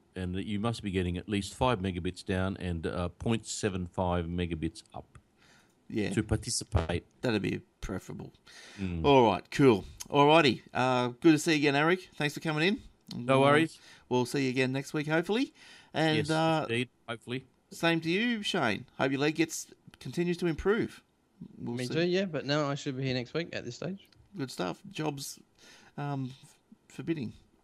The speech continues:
Speaker 2: All
Speaker 3: Yeah,
Speaker 2: right.
Speaker 3: well, yeah, well, if anyone's got a job out there for a desktop support kind of person in the Perth area, although I'm happy to work remotely,
Speaker 2: Mm.
Speaker 3: just,
Speaker 2: He
Speaker 3: yeah, just send me an email.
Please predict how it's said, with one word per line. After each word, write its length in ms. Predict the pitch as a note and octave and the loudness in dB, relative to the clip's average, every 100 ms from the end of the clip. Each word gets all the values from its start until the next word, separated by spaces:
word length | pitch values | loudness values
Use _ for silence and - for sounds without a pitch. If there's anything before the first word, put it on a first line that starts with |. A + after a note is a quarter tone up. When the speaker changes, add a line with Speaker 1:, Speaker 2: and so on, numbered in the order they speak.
| _ _ _ _ _ _ - - - | _ _ _ _ _ _ -14 -14 -2
Speaker 2:
All 100 | D3 | 4
Speaker 3:
Yeah, 140 | D3 C3 | 6 4
Speaker 2:
right. 140 | A2+ | 0
Speaker 3:
well, 300 | B2+ A#2 A#2+ | 0 -2 -2
yeah, 340 | A2 B2 A2 G2+ | 0 0 2 -2
well, 520 | A#2+ B2 A2 G#2+ A2 G#2+ - _ - - - - | -2 0 2 0 -4 -10 -20 _ -20 -20 -20 -10
if 140 | B2+ A#2 | -8 -2
anyone's 420 | B2+ A2+ G#2+ G#2 | -2 -2 -4 -6
got 160 | C3 | -4
a 60 | C#3+ | -4
job 240 | A#2+ G#2+ | -4 -4
out 140 | G2+ G2 | -4 -4
there 160 | A2 | -6
for 200 | A2+ A2 | -6 -6
a 40 | G2 | -6
desktop 400 | A2+ A2+ G#2+ - | -6 -8 -8 -10
support 360 | A2 A2+ G2 | -8 -6 -4
kind 160 | G#2 G#2+ | -2 -4
of 60 | G#2 | -2
person 340 | A2+ A#2+ - | -4 -4 -4
in 80 | A2+ | -4
the 60 | G2 | -4
Perth 320 | B2+ B2 A#2+ | 0 0 2
area, 280 | B2+ D3 F#3 | 2 4 2
although 260 | E3+ C3 A#2 A2+ B2 D#2+ | 2 2 2 2 -2 -4
I'm 220 | A#2 G#2+ | -4 -4
happy 240 | A#2 C3 B2+ | -2 -2 0
to 80 | |
work 240 | A#2 A#2 A#2 - _ _ _ | 2 2 0 -6 _ _ _
remotely, 520 | A2+ A2+ B2 - F3+ G3 - _ B2+ | -4 2 2 2 -2 -4 -10 _ -8
Speaker 2:
Mm. 240 | C3+ A2+ - | -6 -6 -6
Speaker 3:
just, 240 | - D3 - | -2 -2 0
Speaker 2:
He 60 | |
Speaker 3:
yeah, 160 | G#2+ A2+ A#2 | -2 -2 -6
just 160 | B2 | -4
send 140 | C3 B2+ | 0 0
me 60 | |
an 60 | A#2 | 0
email. 260 | C3+ E3 | 0 -2